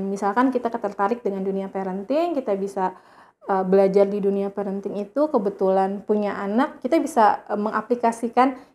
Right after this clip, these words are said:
itu ke anak kita, kita bisa posting di media sosial, kita bisa sharing, dan kita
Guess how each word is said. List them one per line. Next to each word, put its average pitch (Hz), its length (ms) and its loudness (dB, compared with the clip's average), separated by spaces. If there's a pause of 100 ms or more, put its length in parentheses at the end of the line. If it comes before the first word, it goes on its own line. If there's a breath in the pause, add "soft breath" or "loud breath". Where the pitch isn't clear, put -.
(100)
itu 247 240 0
ke 277 80 0
anak 220 400 0
kita, 277 480 4
kita 214 240 -4
bisa 196 320 -4
posting 202 400 -2
di 202 80 -2
media 202 400 -2
sosial, 214 640 0
kita 202 240 -2
bisa 196 160 -4
sharing, 220 640 2
dan 220 160 4
kita 208 320 0